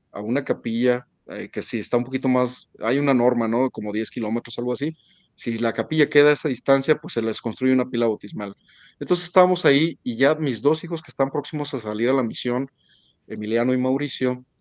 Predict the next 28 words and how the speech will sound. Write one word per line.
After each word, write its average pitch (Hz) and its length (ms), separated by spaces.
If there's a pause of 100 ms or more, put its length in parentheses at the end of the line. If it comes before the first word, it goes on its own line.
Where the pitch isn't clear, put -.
(120)
están 120 360
trabajando 131 400
conmigo, 160 420
me 160 100
los 117 200
agarré 113 300
de - 60
chalanes, 139 480
¿no? 156 220
Y 110 60
órale, 131 460
vénganse. 120 480 (360)
Y 120 100
pues - 140
para 143 180
que 160 100
ganen 175 180
un 190 60
poco 196 240
de 170 60
dinero 170 340
y 135 120
aprendan 135 440
un 131 80
poquito 131 240
sobre 104 240
el 101 40
trabajo. 107 420